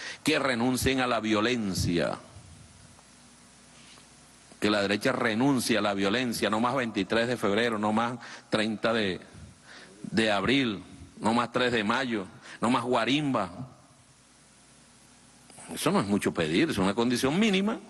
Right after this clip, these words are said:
Lo otro, el presidente dice, y con toda razón, que es un diálogo, ahí deberían estar todos los sectores. Yo en estos días,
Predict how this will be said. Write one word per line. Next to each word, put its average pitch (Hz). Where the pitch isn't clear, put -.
Lo 113
otro, 107
el 131
presidente 131
dice, 185
y -
con 92
toda 143
razón, 151
que 98
es -
un 107
diálogo, 151
ahí 87
deberían 127
estar 151
todos 101
los 107
sectores. 143
Yo 95
en 98
estos 110
días, 139